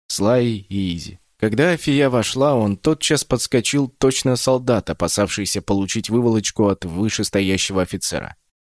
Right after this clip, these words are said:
Афия осмотрела Лаю и Изи, которые успели помыться и переодеться в традиционные платья из зеленой струящейся ткани.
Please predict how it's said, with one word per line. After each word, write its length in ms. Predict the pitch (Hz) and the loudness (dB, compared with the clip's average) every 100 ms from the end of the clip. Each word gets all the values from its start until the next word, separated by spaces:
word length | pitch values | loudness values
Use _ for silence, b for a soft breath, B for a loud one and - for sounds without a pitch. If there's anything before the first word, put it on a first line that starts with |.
| _ _ - | _ _ -4
Афия 460 | 95 110 113 147 | -2 2 2 4
осмотрела 640 | 160 - 123 113 131 135 117 | 2 0 0 2 2 4 4
Лаю 380 | 110 117 117 | 4 4 2
и 200 | 117 127 - | 0 -4 -4
Изи, 400 | 113 90 78 76 - - | -2 -2 -4 -10 -14 -4
которые 320 | 98 104 101 | -2 0 0
успели 340 | 95 - 104 | -2 0 -2
помыться 480 | - 95 110 135 - | 0 0 0 0 -4
и 60 | 104 | -4
переодеться 580 | 101 95 90 120 - | -2 -2 -2 -4 -4
в 60 | 113 | -6
традиционные 720 | - 107 95 - 117 113 107 | -4 -4 -2 -2 0 0 0
платья 380 | - 110 110 113 | 0 -2 0 -6
из 240 | - 107 | -6 -8
зеленой 560 | 87 98 107 120 120 117 | -4 -2 0 0 0 -2
струящейся 760 | - 107 101 90 92 101 90 92 | -6 -4 -4 -2 -6 -4 -6 -6
ткани. 400 | - 78 76 | -8 -10 -10